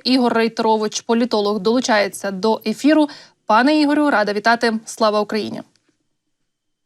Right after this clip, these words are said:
Ну, а як вам, зокрема, пропозиція Нарендри Моді, що, м,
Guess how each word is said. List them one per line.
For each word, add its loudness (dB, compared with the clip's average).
Ну, 6
а 6
як 4
вам, 4
зокрема, 2
пропозиція 0
Нарендри 2
Моді, 2
що, 2
м, -6